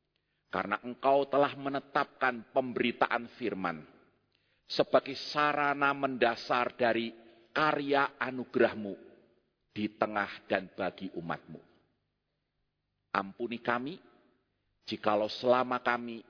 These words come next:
selama ini kami seringkali hanya mendengar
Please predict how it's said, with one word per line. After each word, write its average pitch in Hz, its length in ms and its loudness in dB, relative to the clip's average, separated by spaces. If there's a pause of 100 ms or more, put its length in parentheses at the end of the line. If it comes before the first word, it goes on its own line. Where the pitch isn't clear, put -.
selama 127 560 2
ini 110 160 -8
kami 117 320 -2
seringkali 135 760 -4 (4000)
hanya 180 400 2
mendengar 147 560 0